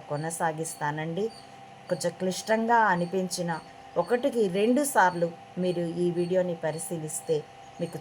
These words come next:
చాలా స్పష్టత వస్తుంది. వీలైతే నా అమ్మఒడి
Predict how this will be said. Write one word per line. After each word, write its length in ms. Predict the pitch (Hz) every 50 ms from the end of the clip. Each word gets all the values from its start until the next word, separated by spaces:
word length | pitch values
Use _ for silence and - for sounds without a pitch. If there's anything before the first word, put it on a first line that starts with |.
| - 170
చాలా 240 | 139 147 160 180 185 185 -
స్పష్టత 500 | - - 156 160 - - - 185 180 - 180 170
వస్తుంది. 460 | 165 170 - - - 165 175 180 185 202 208 - - - - - - 202
వీలైతే 520 | 240 254 285 285 277 254 247 247 - 247 254 240 220
నా 80 | 190 180 175
అమ్మఒడి 400 | 175 180 190 196 196 185 180